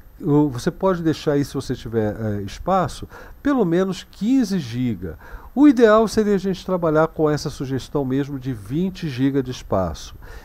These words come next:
E ainda com um detalhe, você não precisa, é, disponibilizar esses vinte giga de uma vez só, não. Você pode parcelar, né, de acordo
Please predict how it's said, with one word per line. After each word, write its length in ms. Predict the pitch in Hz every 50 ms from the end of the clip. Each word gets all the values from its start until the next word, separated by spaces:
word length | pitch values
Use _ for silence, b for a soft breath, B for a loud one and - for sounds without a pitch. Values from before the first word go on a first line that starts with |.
| B B
E 140 | 175 185 202
ainda 240 | 214 233 226 240 208
com 220 | - 214 208 202
um 20 |
detalhe, 560 | 202 202 202 190 - - 143 135 127 110 104 104
você 260 | 113 117 - - 175
não 140 | 185 202 196
precisa, 960 | - 208 208 180 - - - - 180 185 208 226 202 156 151 151 143 135 127 B B B B B B
é, 200 | 127 131 131 127
disponibilizar 1040 | 120 123 180 190 - - - 185 180 165 156 139 139 135 123 98 120 143 147 151 147
esses 220 | 127 - - 110
vinte 300 | 110 127 131 - - 110
giga 240 | 104 139 147 147 143
de 80 | 139
uma 160 | 143 143 135 123
vez 200 | 123 135 131 123
só, 260 | - - 127 127 127
não. 200 | 117 98 92 85
Você 120 | - - 120
pode 300 | - - 165 165 143 -
parcelar, 840 | - - 151 131 - - - 135 120 123 127 127 127 101 82 82
né, 240 | 85 101 151 202 165 B B B B B B B B
de 140 | 117 123 170
acordo 840 | 170 160 - - - 175 185 202 196 185 185 170 170 175 175 175